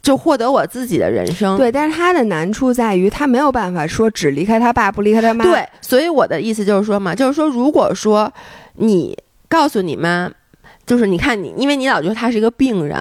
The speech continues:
Speaker 1: 对吧？
Speaker 2: 嗯。
Speaker 1: 他需要我的照顾，但他其实一直在用你给的钱去出轨、约炮。
Speaker 2: 嗯。
Speaker 1: 那如果这种情况，你告诉他，他能离开你爸的话，我会带着我妈一起走。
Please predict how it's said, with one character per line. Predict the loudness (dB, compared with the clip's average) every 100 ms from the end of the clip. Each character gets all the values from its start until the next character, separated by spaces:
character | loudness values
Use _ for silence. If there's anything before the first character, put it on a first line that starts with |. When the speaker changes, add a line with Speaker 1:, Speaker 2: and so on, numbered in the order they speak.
| -6 -2
Speaker 1:
对 | -2
吧？ | 0 0
Speaker 2:
嗯。 |
Speaker 1:
他 | -2
需 | 0
要 | 0
我 | 0
的 | -2 -2
照 | 0 0 0
顾， | 0 -2 -4 -8
但 | -2 0
他 | 0
其 | -4 -2 0
实 | 2
一 | 0
直 | 2
在 | 2
用 | 2 0
你 | -2
给 | -2
的 | -4
钱 | -4 -2 0
去 | 2 0
出 | 2 2
轨、 | 4 0 0 -4
约 | 0 0
炮。 | 0 -2 0 0 -4 -10 -2
Speaker 2:
嗯。 | 0 0 -4 -10 -2
Speaker 1:
那 | 0
如 | 2
果 | 4 2
这 | 0
种 | -4 -2
情 | -2
况， | -2
你 | 0
告 | 0 2
诉 | 0
他， | -2 -6 -10 -20 -20 -20 -20 _ _ _ _ -4
他 | -2
能 | 0 0 -2
离 | -4 -4
开 | -2 0
你 | 0
爸 | 0 -2
的 | 0
话， | 0
我 | 0 0
会 | 0
带 | 0
着 | 0
我 | 0
妈 | -2
一 | -4 -4
起 | -4
走。 | -2 -2